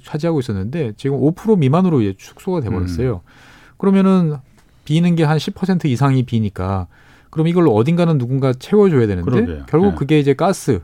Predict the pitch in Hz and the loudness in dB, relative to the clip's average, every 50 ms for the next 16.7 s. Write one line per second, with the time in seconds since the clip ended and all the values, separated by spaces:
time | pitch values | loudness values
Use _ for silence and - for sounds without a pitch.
0 | - _ _ - 160 156 - - 127 - - 123 123 143 175 202 208 190 - 117 | -8 _ _ -2 -2 -2 0 0 -2 0 0 -2 0 0 0 0 0 -2 -2 -2
1 | 113 120 123 123 120 117 104 110 110 - 120 117 131 135 135 127 127 - 185 175 | 0 2 2 2 0 0 -2 -6 -6 -2 0 2 4 4 2 0 -2 -4 -2 -2
2 | 165 151 - 151 131 95 85 - - 127 120 87 - - 98 90 82 78 78 95 | -2 -2 -2 -4 -6 -6 -8 -8 -6 -6 -6 -6 -6 -4 -4 -2 -2 -4 -4 -6
3 | 143 - _ _ - 208 208 220 208 190 180 175 - 190 180 160 - _ - 208 | -8 -8 _ _ -2 0 2 2 2 2 0 0 0 0 -2 -2 -2 _ -2 0
4 | 220 233 - 226 196 165 143 160 170 170 165 - _ _ _ _ _ _ 120 107 | 0 2 2 0 0 2 2 0 0 0 -4 -10 _ _ _ _ _ _ -12 -6
5 | 117 113 110 107 107 107 - 156 185 - - 208 185 170 143 131 113 107 107 - | -4 -2 0 0 -2 -2 -2 -4 -4 -2 0 2 2 2 4 2 2 0 -2 -2
6 | - 180 165 127 104 87 85 - - _ 107 95 87 76 71 120 113 117 107 - | -2 -2 -2 0 -2 -4 -6 -8 -10 _ -4 -4 -4 -4 -6 -6 -6 -6 -2 0
7 | 135 147 156 165 151 127 104 90 90 98 101 117 113 - 120 123 185 180 131 92 | 0 2 2 2 2 2 0 -2 -2 -6 -10 -12 -8 -8 -4 -2 0 0 0 0
8 | 82 85 117 110 87 - 104 95 85 76 69 65 - - - _ _ _ _ _ | -2 -4 -4 -4 -4 -4 -4 -4 -4 -4 -8 -10 -16 -20 -20 _ _ _ _ _
9 | _ _ _ _ _ 190 170 180 165 208 220 214 - 240 226 226 226 214 190 165 | _ _ _ _ _ -4 -4 -2 0 2 0 0 2 0 2 2 2 2 0 -2
10 | - - _ - 190 190 - 220 190 - 220 214 208 208 185 - 147 156 160 180 | -6 -14 _ -4 -4 -4 -4 -4 -4 -2 0 2 2 2 2 2 0 0 2 2
11 | 175 175 175 175 175 165 143 190 190 185 185 185 185 180 165 139 131 135 - - | 2 2 2 2 0 0 -2 -2 -2 0 0 0 -2 -2 -4 -4 -6 -10 -14 -18
12 | _ _ _ _ - 185 190 185 - - 170 165 170 165 151 139 156 170 156 - | _ _ _ _ -6 -4 -4 -4 -4 -4 -4 -2 -2 0 0 0 0 0 0 -2
13 | - 110 - 143 143 143 139 139 135 131 123 104 - - - 123 139 156 160 131 | -6 -2 -2 -2 0 0 0 0 0 -2 -2 -4 -6 -6 -4 -2 -2 -2 0 0
14 | 107 117 120 123 123 117 123 117 120 123 113 107 113 113 113 113 110 110 117 113 | -2 0 0 0 -2 0 0 0 0 0 0 0 0 0 0 0 0 0 -2 -4
15 | - - - - - 123 107 98 101 110 110 113 113 - - 120 104 95 98 98 | -6 -12 -12 -4 0 0 0 0 0 -2 -2 -2 -2 -2 -2 -2 -2 -2 0 0
16 | 117 160 190 185 - 165 123 98 87 82 90 92 123 | 0 -2 -2 -4 -4 -6 -6 -6 -6 -6 -6 -6 -6